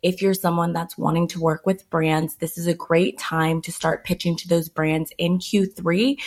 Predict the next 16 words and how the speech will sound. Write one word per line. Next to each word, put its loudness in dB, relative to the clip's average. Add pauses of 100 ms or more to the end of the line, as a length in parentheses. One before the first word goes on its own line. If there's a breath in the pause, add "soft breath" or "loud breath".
(160 loud breath)
because 0
come 2
Q 2
four 4
is -2
when 2
those 2
brands 0
are -2
going 2
to -12
be 0
paying 0
the -4
most -4
money. 2